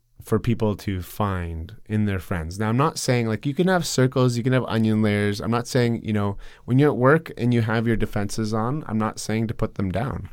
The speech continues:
But I do think it's important to let certain people into your circles, your inner circles, so you can have a place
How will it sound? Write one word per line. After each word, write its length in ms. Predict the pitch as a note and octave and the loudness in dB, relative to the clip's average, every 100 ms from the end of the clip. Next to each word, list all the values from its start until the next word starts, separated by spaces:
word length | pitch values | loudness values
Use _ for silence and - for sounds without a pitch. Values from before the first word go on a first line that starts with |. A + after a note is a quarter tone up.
| - - - - | -14 -16 -16 -6
But 200 | - A#2 | 2 4
I 100 | A2+ | 4
do 240 | G#2+ A#2 B2+ | 2 0 2
think 200 | C#3 C3 | 0 0
it's 140 | C3 | 0
important 420 | A#2 G#2+ G2+ G2+ - | -2 0 -2 -2 -2
to 80 | |
let 280 | G#2 G2+ - | 0 0 -2
certain 280 | - - A2 | -6 -4 -2
people 260 | A#2+ A#2 G#2+ | 0 -2 -2
into 360 | A#2 A#2 - | 0 -2 0
your 220 | B2 A#2 A#2 | 0 0 -2
circles, 720 | - - B2+ A#2+ G#2+ G2 G2+ | -4 -2 0 0 0 0 0
your 100 | G2+ | -2
inner 280 | - B2 D3 | -2 0 0
circles, 720 | C#3 G2+ F#2+ F#2 F#2 F#2+ - - - - - | -2 -4 -2 -2 -2 -4 -6 -16 -14 -12 -12
so 200 | - - | -10 2
you 220 | A2+ A2 A2+ | 4 4 4
can 160 | A#2+ | 2
have 260 | G#2+ G#2+ G#2 | 2 0 -2
a 60 | |
place 680 | G2+ - G2 G2 F#2+ - - | -4 -4 -2 0 -2 -6 -12